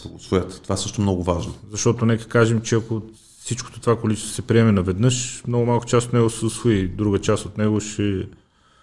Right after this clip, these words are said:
Speaker 2: а, бъде трансформирано,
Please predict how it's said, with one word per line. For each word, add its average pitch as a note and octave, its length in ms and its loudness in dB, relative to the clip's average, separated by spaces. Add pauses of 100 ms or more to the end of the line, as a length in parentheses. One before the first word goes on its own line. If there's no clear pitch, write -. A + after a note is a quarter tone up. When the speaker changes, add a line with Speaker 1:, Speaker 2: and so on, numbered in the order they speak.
(400)
Speaker 2:
а, F2+ 160 -4 (380)
бъде G2 340 0
трансформирано, G2 840 2